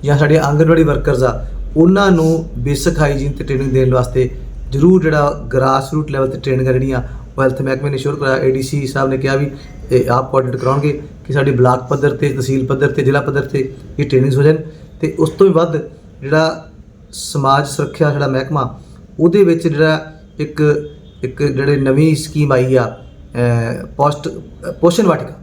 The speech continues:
ਉਹਦੇ ਵਿੱਚ ਬਹੁਤ ਅੱਛਾ ਕੰਮ ਹੋਣ ਵਾਲਾ ਕਿ ਹਜ਼ਾਰ ਸਕੁਏਅਰ ਫੀਟ ਆਂਗਣਵਾੜੀ ਵਿੱਚ ਜਗ੍ਹਾ ਜਿਹੜੀ ਆ ਉਹਦੇ ਵਿੱਚ ਅਸੀਂ ਉਸ ਹਜ਼ਾਰ ਸਕੁਏਅਰ ਫੀਟ ਦੇ ਸਾਈਡਾਂ 'ਤੇ ਫਰੂਟ ਪਲਾਂਟ, ਲੋਕਲ ਜੋ ਫਰੂਟ ਹੈ,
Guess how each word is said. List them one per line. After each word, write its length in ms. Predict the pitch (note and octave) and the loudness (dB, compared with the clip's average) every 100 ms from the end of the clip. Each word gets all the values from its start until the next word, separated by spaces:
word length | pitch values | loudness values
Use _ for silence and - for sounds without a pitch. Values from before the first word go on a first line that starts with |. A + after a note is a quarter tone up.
| - - - - - - | -20 -20 -20 -20 -20 0
ਉਹਦੇ 200 | E3+ F#3+ | 2 4
ਵਿੱਚ 440 | G3+ G3 G3 F#3+ - D3 | 4 2 4 2 2 -2
ਬਹੁਤ 200 | F3 F3 | 2 2
ਅੱਛਾ 200 | E3 E3 | 2 -2
ਕੰਮ 200 | D3+ C#3 | 0 -2
ਹੋਣ 200 | C3+ C3+ | -2 0
ਵਾਲਾ 400 | C3 C#3 - - - - | 2 2 -2 -12 -12 -4
ਕਿ 100 | D#3 | -2
ਹਜ਼ਾਰ 380 | C3 C3+ D3 E3 | 0 2 2 0
ਸਕੁਏਅਰ 300 | - E3+ D#3 | -2 0 0
ਫੀਟ 340 | D#3 C#3 C#3+ - - | -4 -6 -6 -8 -8
ਆਂਗਣਵਾੜੀ 520 | - C#3+ C#3+ C#3 C3+ | -4 -2 0 0 0
ਵਿੱਚ 160 | C3 | -2
ਜਗ੍ਹਾ 220 | B2 C3 C#3+ | 0 0 0
ਜਿਹੜੀ 220 | B2 B2+ | -2 -2
ਆ 160 | A#2 - - - - | -2 -6 -20 -20 -4
ਉਹਦੇ 220 | D#3 E3+ E3+ | 2 4 4
ਵਿੱਚ 220 | D#3 D#3 | 0 -4
ਅਸੀਂ 300 | C3 C#3+ F3 - - - - - - - | -4 -4 -6 -10 -18 -20 -20 -20 -20 -2
ਉਸ 360 | D#3 E3+ E3+ F3+ F3+ F3+ - - - - - | 4 4 4 2 2 2 -8 -20 -20 -20 -8
ਹਜ਼ਾਰ 260 | C3+ D3 D#3+ | -2 0 0
ਸਕੁਏਅਰ 260 | - E3 | 0 -2
ਫੀਟ 180 | E3 D#3+ | 0 0
ਦੇ 100 | E3+ | 0
ਸਾਈਡਾਂ 360 | E3 C3+ C3 D3+ | 2 2 2 2
'ਤੇ 120 | E3+ | 0
ਫਰੂਟ 320 | E3 C3 C3 | 0 0 0
ਪਲਾਂਟ, 260 | C3+ D3+ F3+ - - - - C3 | 0 -2 -2 -6 -20 -20 -14 -6
ਲੋਕਲ 300 | C3+ C3+ D3+ | -2 0 0
ਜੋ 200 | D3 C#3+ | 0 -4
ਫਰੂਟ 300 | - C3 C3+ | -4 -4 0
ਹੈ, 300 | E3+ F3+ | -2 -2